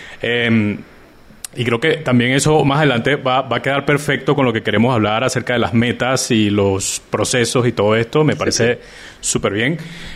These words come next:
Speaker 1: Eh, bueno, quiero también, eh, entrar un poco en el tema de la empresa. Cuéntame de qué se trata Visual o Visual, cómo, eh, cuál es el plan de negocio. Eh,
Speaker 2: Vale.
Speaker 1: cuéntame un poco de qué se trata todo esto.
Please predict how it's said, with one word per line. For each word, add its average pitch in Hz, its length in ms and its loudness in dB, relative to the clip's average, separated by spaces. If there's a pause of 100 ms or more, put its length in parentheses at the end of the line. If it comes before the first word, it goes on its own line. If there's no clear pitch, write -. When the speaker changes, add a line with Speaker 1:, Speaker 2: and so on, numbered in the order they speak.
(160)
Speaker 1:
Eh, 113 260 0
bueno, 135 240 0 (320)
quiero 147 240 2
también, 147 580 2
eh, 120 340 0
entrar 120 280 0
un 135 80 0
poco 139 560 0
en 117 140 2
el 107 100 0
tema 123 320 0
de 123 60 2
la 113 60 2
empresa. 135 720 0
Cuéntame 123 580 0
de 107 200 -4
qué 135 140 -2
se 151 120 0
trata 143 320 2
Visual 110 720 0
o 98 300 0
Visual, 107 440 0 (280)
cómo, 127 520 2
eh, 104 100 2
cuál 120 180 0
es 113 160 0
el 117 100 0
plan 113 240 -2
de 107 60 2
negocio. 107 760 2 (380)
Eh, 113 100 2
Speaker 2:
Vale. 101 300 2
Speaker 1:
cuéntame 131 280 2
un 143 60 0
poco 139 240 2
de 127 80 2
qué 110 80 -2
se 117 100 -6
trata 104 260 0
todo 95 220 0
esto. - 220 -8